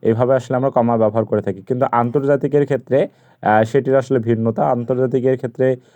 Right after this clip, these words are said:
আহ, প্রত্যেকটি কমা আসলে তিন ঘর পর পর ব্যবহার করা হয়, তিন ঘর পর পর কমা ব্যবহার করা হয়ে থাকে। তো আশা রাখি তোমরা, আহ, বেসিক যে বিষয়গুলো সেগুলো বুঝতে পেরেছো। তো এবার আমরা আসলে এক নম্বর অঙ্কগুলো সমাধান করব। এখানে দেখো বলা আছে যে নিচের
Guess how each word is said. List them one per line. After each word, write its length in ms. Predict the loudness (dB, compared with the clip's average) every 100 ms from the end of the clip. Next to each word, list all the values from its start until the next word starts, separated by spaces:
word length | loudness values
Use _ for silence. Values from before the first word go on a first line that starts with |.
| -20 -2
আহ, 140 | 0
প্রত্যেকটি 460 | 2 0 -2 -2 -2
কমা 260 | 0 0 0
আসলে 220 | 0 -4
তিন 260 | -2 -2 0
ঘর 200 | 0 0 0
পর 260 | 2 0
পর 140 | 2 0
ব্যবহার 320 | 2 0 -2
করা 180 | -2 -4
হয়, 120 | -4 -8 _ _ _
তিন 140 | -4 -4
ঘর 220 | -2 -2 0
পর 320 | 2 4 2 0 _ _ _ _
পর 200 | 0 2
কমা 320 | 2 0 0 2
ব্যবহার 400 | 2 2 -2 0
করা 280 | 0 2 2
হয়ে 200 | 0 -2
থাকে। 300 | -2 -2 -4 -6 _ _ -4
তো 80 | 0 2 0 -12 -6
আশা 180 | -4 0
রাখি 180 | 0 0
তোমরা, 200 | 2 2
আহ, 200 | 4 4
বেসিক 300 | 2 2 0
যে 160 | 0 0
বিষয়গুলো 360 | 0 0 0 0
সেগুলো 280 | 0 0 0
বুঝতে 260 | 0 -2
পেরেছো। 240 | 0 0 0
তো 80 | -2
এবার 260 | 0 2 2
আমরা 200 | 2 0
আসলে 200 | -2 0
এক 120 | 0 0
নম্বর 160 | -2 -2
অঙ্কগুলো 300 | -4 -4 -6
সমাধান 360 | -6 -6 -4 -4
করব। 180 | -6 -6
এখানে 300 | -4 -2 0 0
দেখো 220 | 0 -2 0
বলা 180 | 0 0
আছে 160 | 0 -6
যে 100 | -4
নিচের 340 | -4 -2 -2